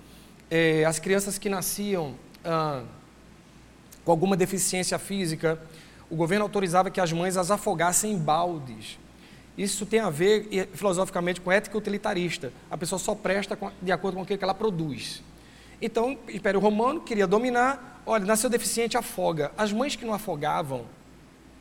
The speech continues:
não tinham coragem, jogavam as crianças fora, soltavam no rio. Tanque de Betesda, que era cheio de paralíticos, cheio de deficientes,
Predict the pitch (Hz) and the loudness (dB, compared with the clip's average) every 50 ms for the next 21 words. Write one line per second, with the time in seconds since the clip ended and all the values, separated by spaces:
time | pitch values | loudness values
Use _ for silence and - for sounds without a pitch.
0 | - - - - - - - - - - 196 202 196 208 202 190 - 190 175 156 | -20 -20 -20 -20 -20 -20 -20 -20 -10 -4 -4 -2 0 0 -2 -2 -2 -2 0 0
1 | 156 165 170 160 143 131 123 113 113 - - - - - - - 175 202 185 190 | 0 0 0 -2 -4 -6 -8 -10 -12 -14 -18 -20 -20 -20 -12 -6 -4 -2 0 0
2 | 190 196 170 - 175 185 170 220 214 - - 202 196 196 190 190 175 - 170 160 | 0 -2 -4 -4 -6 -4 -4 -4 -6 -2 0 0 0 0 0 -4 -2 -2 -2 0
3 | 165 180 214 226 185 175 185 185 190 - - - - - - - - - - 247 | 0 0 0 0 0 2 0 0 -2 -4 -12 -20 -20 -20 -20 -20 -12 0 2 2
4 | 262 254 254 254 202 214 185 - - - 180 190 220 220 170 165 151 135 135 120 | 2 2 2 0 2 0 0 0 -2 -2 0 0 0 0 -2 -4 -6 -6 -6 -8
5 | 107 - - - - - - - - - - 190 190 175 - 208 202 175 - - | -8 -10 -18 -20 -20 -20 -20 -20 -12 -2 0 0 0 0 0 0 0 0 0 0
6 | 190 185 208 233 226 214 208 208 - - 202 - - 196 196 185 - - - - | 0 2 2 2 2 2 2 0 0 -2 -8 -8 -8 -8 -8 -8 -10 -14 -16 -18
7 | - - - - - 202 196 185 196 180 190 196 - 190 - - - 180 170 165 | -20 -18 -10 -6 0 0 0 2 2 2 0 0 0 -6 -4 -4 -4 -2 -2 0
8 | 180 196 202 180 - - - - - - - - | 0 0 -2 -4 -6 -10 -12 -12 -14 -14 -16 -18